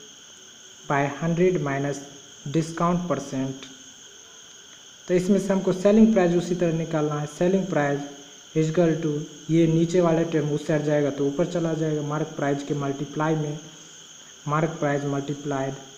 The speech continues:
hundred minus discount by hundred। अब इस दोनों formula से,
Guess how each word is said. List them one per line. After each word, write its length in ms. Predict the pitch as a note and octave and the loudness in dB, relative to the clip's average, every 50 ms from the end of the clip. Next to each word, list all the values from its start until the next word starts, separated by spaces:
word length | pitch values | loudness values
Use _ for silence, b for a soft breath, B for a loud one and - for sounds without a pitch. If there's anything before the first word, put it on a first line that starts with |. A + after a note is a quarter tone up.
| - - - - - - - - - - - - - | -20 -20 -20 -20 -20 -20 -20 -20 -20 -20 -20 -16 -8
hundred 400 | - D#3 E3 E3+ F#3 F#3+ D#3+ D#3 | -4 0 2 2 2 2 2 0
minus 320 | D3 D3 D3+ D3+ C#3 - - | -2 -2 -2 -2 -2 -4 -4
discount 560 | D#3 C#3+ C#3+ - - E3 E3 E3 D#3 D#3+ D#3+ - - B B B B B B B B B B B B B - - - - - - - - - - - D3+ | -6 -6 -6 -4 -2 0 0 0 -2 -4 -6 -10 -16 B B B B B B B B B B B B B -20 -20 -20 -20 -20 -20 -20 -20 -20 -16 -10 -6
by 220 | C#3 C3+ B2+ C3 C3 C3 - - - - - - - | -4 -2 -2 -2 -2 -4 -8 -12 -16 -20 -20 -14 -10
hundred। 360 | D3 C3+ B2+ B2 B2+ B2+ C3+ - - - - - - - - - - - - - - - - - - - B B B B B B B B - - | -8 -6 -6 -8 -8 -12 -14 -16 -18 -20 -20 -20 -20 -20 -20 -20 -20 -20 -20 -20 -20 -20 -20 -20 -20 -20 B B B B B B B B -10 -6
अब 140 | D3+ D#3 F3+ - A#3 | -6 -4 -2 2 2
इस 180 | A3 A3 - | 2 2 2
दोनों 280 | E3+ F3+ G3 G3 G3+ G3 | 2 4 4 4 4 2
formula 500 | - F3 E3+ E3 D#3 D#3 E3 F3 F#3 F3+ | 0 0 0 2 2 2 2 2 2 2
से, 280 | F3+ - - C3+ C#3 | 0 -2 -4 -4 -4